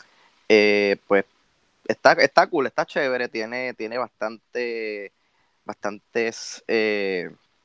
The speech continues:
escenas nuevas, pero también tiene líneas nuevas que le, que añadieron, que no estaban en la versión del cine. Y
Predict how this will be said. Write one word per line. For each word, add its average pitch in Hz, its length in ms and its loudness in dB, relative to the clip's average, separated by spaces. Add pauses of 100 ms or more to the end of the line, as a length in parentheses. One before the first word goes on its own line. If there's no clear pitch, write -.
(460)
escenas 139 360 0
nuevas, 170 260 4
pero 123 160 -2
también 117 260 -8
tiene 143 200 -4
líneas 123 520 -6
nuevas 90 300 -4
que - 160 -2
le, 87 240 0
que 90 120 -6
añadieron, 85 440 0
que - 100 -14
no 85 80 -12
estaban 101 260 -4
en 101 60 -10
la 92 80 -8
versión 92 260 -10
del 82 120 -10
cine. 98 420 -8 (500)
Y 110 520 2